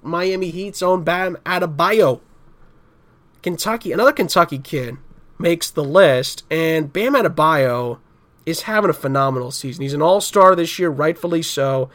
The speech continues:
Sixteen point two points per game is almost double what he had last year. He's up in his assists, he's up in his steals, he's up in his blocks, he's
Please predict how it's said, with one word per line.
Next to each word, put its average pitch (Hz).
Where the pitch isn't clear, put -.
Sixteen 214
point 180
two 175
points 170
per 156
game 160
is 151
almost 139
double 170
what 160
he 147
had 143
last 151
year. 156
He's 156
up -
in 147
his 135
assists, -
he's 160
up -
in 143
his 120
steals, 220
he's 170
up 139
in 139
his 131
blocks, 190
he's 151